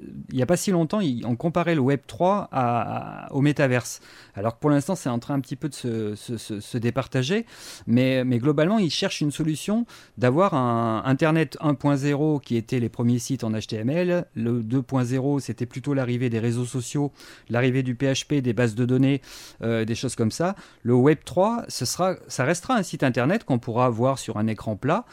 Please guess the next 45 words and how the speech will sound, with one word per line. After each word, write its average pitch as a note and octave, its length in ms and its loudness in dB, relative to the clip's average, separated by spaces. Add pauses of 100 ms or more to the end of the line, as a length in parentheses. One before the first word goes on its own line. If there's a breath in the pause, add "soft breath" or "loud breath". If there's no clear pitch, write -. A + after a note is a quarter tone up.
(160 loud breath)
qu'on A#2 100 -2
pourra G#2 220 -2
voir D3 220 0
sur A2+ 160 -4
une G#2 160 0
télé, E3 260 0
qu'on C3 120 -6
pourra G2+ 200 -6
voir A2 140 -2
sur - 160 -12
une F#2+ 100 -8
tablette, A#2 400 -4
sur - 180 -14
un G2 80 -6
téléphone, A#2 440 -4
sur - 160 -10
machin, G2+ 360 -6
et F#3 160 2
sur D3 200 -6
un A2+ 60 0
casque A#2+ 280 -4
de G#2+ 80 -6
réalité G#2 440 -4
virtuelle. D3 440 -4 (300 loud breath)
Donc G#2 140 -4
c'est, - 200 -8
c'est - 140 -6
complètement F#3 360 2
con A3+ 240 0
d'associer C#3 400 -2
le B2 60 2
métaverse B2 420 0
forcément, C#3 500 0 (400 loud breath)
euh, G#2 640 0
au B2+ 140 0
casque C3 300 -2
de A2+ 100 0
réalité A2 360 -2
virtuelle, G3 320 -2
parce - 160 -8
qu'on A#2 160 -2
y A#2+ 100 2
aura A#2 140 2
accès A2 260 -2
avec A2 180 -2